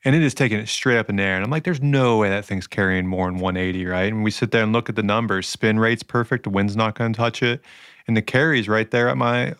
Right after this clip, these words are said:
old four iron, but actually something that's gonna hold the green, right? So it's actually coming down in that sort of ten yards more than the, the five iron was, and just at a trajectory that'll actually hold the green. So,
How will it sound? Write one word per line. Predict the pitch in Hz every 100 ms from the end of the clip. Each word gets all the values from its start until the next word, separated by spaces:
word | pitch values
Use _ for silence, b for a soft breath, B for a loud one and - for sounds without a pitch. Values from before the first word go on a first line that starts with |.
| -
old | 135 147
four | - 107
iron, | 104 107
but | 104
actually | 101 107 -
something | 104 104 101
that's | 101 -
gonna | - 95
hold | - 120 104 92
the | 92
green, | 90 95 101 123 -
right? | 104 98
So | - 104
it's | 110
actually | 101 117
coming | 107 98
down | 98 101 101
in | 92
that | 95 95 - B B B B
sort | - 107
of | 95
ten | 123 107
yards | 104 98 92
more | 107 98 101
than | 98 95
the, | 95 92 104
the | 101
five | - 98 104
iron | 98 95 92
was, | 92 92 92 92 -
and | 117 92
just | 95 95
at | 127 113
a | 98
trajectory | 107 101 98 104
that'll | 95 92 92
actually | 92 - 95
hold | 98 90
the | 95
green. | 98 98 92 90
So, | - 90